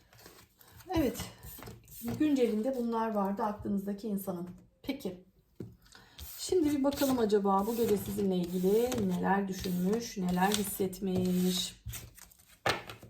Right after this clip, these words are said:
Şuradan alalım.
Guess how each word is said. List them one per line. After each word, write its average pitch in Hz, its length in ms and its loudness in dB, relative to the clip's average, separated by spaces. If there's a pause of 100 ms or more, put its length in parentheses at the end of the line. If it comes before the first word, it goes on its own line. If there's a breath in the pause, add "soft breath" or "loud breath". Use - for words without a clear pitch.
(2750)
Şuradan 190 560 0
alalım. 185 800 2